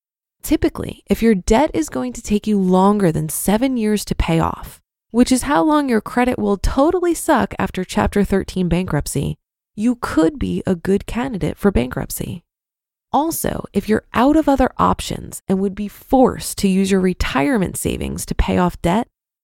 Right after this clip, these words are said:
bankruptcy should be a consideration, especially if you're older. But I think before considering bankruptcy,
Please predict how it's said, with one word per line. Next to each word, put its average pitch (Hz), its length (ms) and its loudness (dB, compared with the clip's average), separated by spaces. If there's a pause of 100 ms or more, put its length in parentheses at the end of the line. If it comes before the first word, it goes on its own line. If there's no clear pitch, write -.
(180)
bankruptcy 277 540 -2
should 277 380 -2
be 262 200 -4
a 262 60 -4
consideration, 202 840 -4 (160)
especially 247 840 0
if 180 140 0
you're 165 160 0
older. 160 440 -6 (680)
But 254 100 2
I 262 100 2
think 349 260 -4
before 294 500 0
considering 262 580 -4
bankruptcy, 202 680 -6